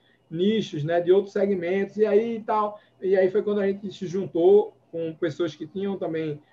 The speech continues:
habilidades de, de, de marketing e tal, e abrimos uma agência de marketing digital focada em resultado, ou seja, é, não era só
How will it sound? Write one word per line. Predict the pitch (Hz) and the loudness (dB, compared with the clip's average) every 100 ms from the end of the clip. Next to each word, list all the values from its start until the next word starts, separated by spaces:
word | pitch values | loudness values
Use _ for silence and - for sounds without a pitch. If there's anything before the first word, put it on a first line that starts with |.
| _ | _
habilidades | 143 147 156 147 143 139 135 | -4 -2 0 0 0 0 -4
de, | 135 127 | -6 -6
de, | 120 127 | -6 -8
de | 127 131 | -8 -8
marketing | 135 151 160 143 147 143 | -4 -4 -4 -6 -8 -10
e | |
tal, | - 143 170 | -8 -4 -2
e | 170 | -2
abrimos | 156 147 175 175 | -2 -4 -4 -6
uma | 185 | -4
agência | 165 143 143 156 202 202 - _ _ | -2 -2 -4 -4 -8 -12 -14 _ _
de | 185 214 | -6 -4
marketing | 165 165 170 160 170 | -4 -4 -4 -6 -6
digital | 156 156 151 127 139 156 170 - _ _ _ _ _ - | -6 -6 -6 -6 -2 -2 -4 -6 _ _ _ _ _ -2
focada | 196 196 196 175 185 185 180 | 0 0 0 2 2 2 0
em | 190 185 | -2 0
resultado, | 190 190 - 147 147 143 | -2 -4 -4 -2 0 0
ou | 139 | -2
seja, | 143 127 127 - _ _ - | -2 -2 -2 -4 _ _ -10
é, | 127 131 | -6 -4
não | 139 160 | -2 -2
era | 190 | -2
só | 190 190 170 156 131 | -2 2 4 4 0